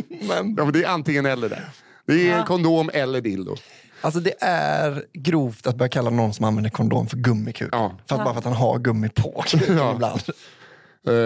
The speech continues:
Speaker 3: Men också därför så himla kul.
Speaker 1: Jo, i och för sig. Ja, det är, <laughs> det är så taskigt. Det går
Speaker 2: Ja.
Speaker 1: inte att komma undan då. Något skitöknamn ska du ha.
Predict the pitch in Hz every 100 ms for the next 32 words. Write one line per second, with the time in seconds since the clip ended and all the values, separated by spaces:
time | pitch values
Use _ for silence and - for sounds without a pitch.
0 | 110 110 110 110 107 107 196 202 196 180
1 | 175 160 156 180 185 180 _ - 190 185
2 | - 165 147 - - - - - - -
3 | - 202 143 170 143 135 151 101 147 156
4 | 151 143 131 135 127 131 135 - - 190
5 | - - 185 147 - - 143 139 131 135
6 | 151 147 139 135